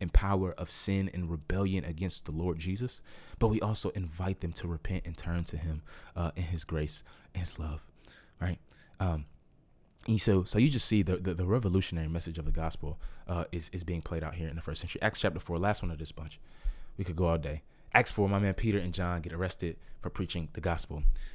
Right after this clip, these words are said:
Um, and we see the irony, as I said before, is that the church is going to grow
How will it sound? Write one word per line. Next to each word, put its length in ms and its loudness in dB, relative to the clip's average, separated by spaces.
Um, 280 -2
and 180 -2
we 60 2
see 260 0
the 160 -4
irony, 440 0
as 80 -4
I 40 -2
said 200 -2
before, 300 2
is 120 -4
that 100 -4
the 80 -4
church 600 -2
is 120 -4
going 200 0
to 160 -6
grow 540 2